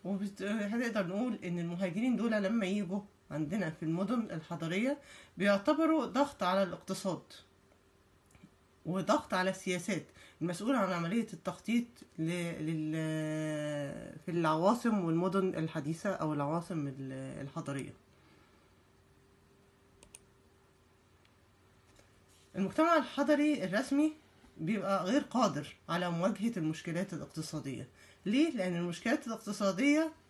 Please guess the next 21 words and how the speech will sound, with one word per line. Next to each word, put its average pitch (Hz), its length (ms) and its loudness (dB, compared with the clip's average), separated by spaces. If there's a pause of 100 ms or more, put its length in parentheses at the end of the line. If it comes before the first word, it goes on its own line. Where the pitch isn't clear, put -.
دي 220 500 0
في 196 140 -4
السنوات 180 600 -2
هي 208 240 2
بتمثل، 202 920 -2
آه، 165 720 0
عدة 202 260 0
اتجاهات. 160 600 -4 (400)
يبقى 202 180 0
عندي 262 540 4
أمية، 196 380 2 (340)
عندي 160 260 -2
فقر، - 320 0 (140)
عندي 139 220 -4
بطالة، 175 480 0 (560)
عندي 185 260 0
جريمة، 175 420 4 (520)
وعندي 233 480 4
مشكلات 185 440 -2
في 196 80 -6
الإسكان. 196 420 -4